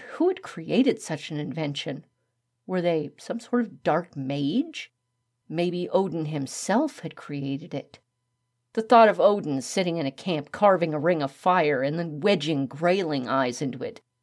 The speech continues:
made her grin with amusement all the way to the Black Forest. She approached the Elder's territory with care. "That troll cave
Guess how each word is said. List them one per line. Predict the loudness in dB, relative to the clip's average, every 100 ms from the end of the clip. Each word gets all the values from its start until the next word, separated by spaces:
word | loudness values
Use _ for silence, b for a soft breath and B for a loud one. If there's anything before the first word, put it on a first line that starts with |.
| _ _
made | 6 8 8
her | 4 -4
grin | -4 0 0 0 -2
with | -2
amusement | -2 -2 -2 -2 -6 -10 -10 _ -2
all | 2 2
the | 2
way | 4 2
to | 0
the | -6
Black | -4 -6 -6
Forest. | -4 -2 0 -2 -8 -20 _ _ _ _ _ _ _
She | 2 2
approached | 4 8 8 8 2 -4
the | 2 4
Elder's | 4 4 0 0
territory | 2 2 2 0 2 2 -2
with | -6 -8 -14
care. | -6 -2 -2 -4 -12 -20 _ _ _ _ _ _
"That | -10 -2 0 0
troll | -4 -4 0 0 -2
cave | -8 -8 -8 -12